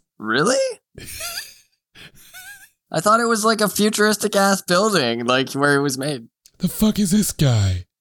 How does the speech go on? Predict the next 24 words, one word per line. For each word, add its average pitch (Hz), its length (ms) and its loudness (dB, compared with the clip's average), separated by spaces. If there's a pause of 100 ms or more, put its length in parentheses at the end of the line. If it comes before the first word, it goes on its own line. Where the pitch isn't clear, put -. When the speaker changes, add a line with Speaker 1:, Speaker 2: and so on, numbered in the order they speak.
(160)
Speaker 2:
Oh, 170 120 2
it's 170 100 0
her 147 120 2
husband. 117 540 0 (380)
Oh, 160 500 2
no, 156 320 2
little 151 260 2
miss 151 280 2
had 147 120 0
a 147 80 4
stroke. 147 540 -2 (720)
And 139 100 -2
her 143 100 2
douchey 131 520 2
husband. 123 500 0
Why, 147 340 2 (120)
why 139 200 0
in 165 180 2
the 165 80 2
future 147 420 0
are 117 60 2
ties 123 380 2
cut 113 200 0
off? 98 460 -2